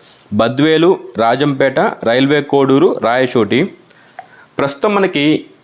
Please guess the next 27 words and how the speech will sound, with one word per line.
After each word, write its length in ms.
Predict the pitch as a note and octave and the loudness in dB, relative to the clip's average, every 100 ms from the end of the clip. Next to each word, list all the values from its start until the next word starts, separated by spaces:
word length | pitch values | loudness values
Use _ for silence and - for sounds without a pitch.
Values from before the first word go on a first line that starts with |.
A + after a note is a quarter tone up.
| _ _ _ _ - - A#2+ | _ _ _ _ -20 -6 0
ఉన్న 180 | D3 E3 | 2 4
ఇరవై 480 | C3+ B2+ D3 E3 | 2 2 4 4
ఆరు 240 | D#3+ D#3+ D#3+ | 4 4 2
జిల్లాలని 800 | A2+ C3 C#3+ D3+ C#3+ A#2 A#2 - G#2+ | 0 0 2 2 2 0 -2 -2 0
మళ్ళీ 680 | A#2+ C3 D#3 D#3 B2 C#3 - - _ _ _ _ - | 2 4 4 2 2 0 -4 -18 _ _ _ _ -16
పునః 600 | - - C#3+ D3 C#3 G2+ | -12 -4 -2 0 -2 0
మళ్ళీ 320 | B2+ D#3 E3+ | 2 4 4
విభజించి 760 | C3+ C3+ C#3+ D3+ C#3+ A#2+ A#2 | 2 2 2 2 2 2 0
వాటిని 480 | A#2 B2 B2+ B2 A#2+ | 2 0 0 -2 0
ముప్పై 400 | B2 B2 - D3 | 0 0 0 0
రెండు 220 | C#3+ D3 | 2 0
జిల్లాలుగా 640 | C3 B2 C3 C3 B2 B2+ - - - - - | 0 0 2 2 2 0 -4 -12 -20 -10 -2
చేయాలి 360 | B2+ C3 C3 C3 | 0 2 0 0
అనే 240 | G#2+ B2+ | 0 2
ఉద్దేశం 580 | A#2+ A#2 A#2 C#3+ C#3+ C#3+ | 2 2 0 0 0 0
అయితే 440 | C3+ C3+ A#2 A#2+ - - - | 0 0 0 0 -4 -8 -2
ఉన్నప్పటికీ 600 | A#2 C3 C3 C#3 C3 B2 | 0 0 -2 -4 -2 0
అది 160 | G2 A#2 | 2 0
ఇంకా 200 | B2 D3+ | 0 -2
పూర్తి 600 | C3+ B2+ C#3+ D#3 - D#3 | -2 0 0 -2 -2 -2
స్థాయిలో 580 | - C#3 C3 B2+ C#3 - - _ _ _ - - - | 0 0 0 2 0 -2 -12 _ _ _ -20 -10 -2
అమలులోకి 640 | A#2+ C3+ D3 D3 C#3+ C3 | 0 2 2 2 0 0
రాలేదన్నమాట. 720 | G#2+ A2+ C3+ B2+ A#2+ A2 F#2 A#2 | 0 2 2 0 0 -2 -2 -2
అయితే 600 | B2+ - - D3+ F#3+ F#3 | -2 -4 -2 2 4 4
ఈ 420 | E3+ D3+ B2 B2 | 4 4 4 2
ఇన్ఫర్మేషన్ 640 | C#3+ C#3+ F#3 F3+ F3 D#3+ | 2 2 2 2 0 0
అనేది 540 | C#3+ C#3 A2+ A2 A2+ | 0 2 2 0 -2